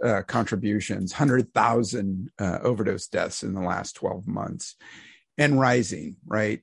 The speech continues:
Um, but I love what you said earlier. Uh, you mentioned resiliency, and I'm wondering, are we countering with enough stories of resiliency? I mean, there are people who have been through really traumatic events, and,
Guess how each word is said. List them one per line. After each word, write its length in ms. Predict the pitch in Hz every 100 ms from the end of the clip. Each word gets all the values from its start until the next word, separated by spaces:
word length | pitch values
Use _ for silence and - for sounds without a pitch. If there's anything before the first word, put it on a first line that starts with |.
| _
Um, 560 | 123 123 117 113 104 110 - - - _ _ _
but 100 | 160
I 60 | 156
love 280 | 165 185 160
what 140 | 180
you 80 | 147
said 240 | - 156
earlier. 540 | 156 196 165 117 127 - -
Uh, 160 | 123
you 180 | 120 123
mentioned 520 | 120 131 135 147 131
resiliency, 1120 | 123 120 107 127 139 127 110 - - 95 - -
and 140 | 117
I'm 160 | 117 120
wondering, 640 | 139 151 143 139 131 131 -
are 220 | 127 156
we 160 | 165 170
countering 840 | - - 139 156 139 135 131 120 - _
with 180 | 131 127
enough 280 | 117 135 -
stories 560 | - 139 117 120 113
of 160 | 123 123
resiliency? 880 | 135 113 160 190 120 104 98 85 -
I 80 | 110
mean, 220 | 110 113
there 180 | 113 127
are 80 | 147
people 420 | 151 156 - 151
who 120 | 135 139
have 240 | 139 120
been 300 | 123 123 131 - - _
through 460 | 135 131 135 135 - _ - - _ -
really 540 | 117 180 202 135 127
traumatic 640 | 120 - 117 101 95 101 -
events, 580 | 107 135 156 104 - -
and, 500 | 113 107 113 107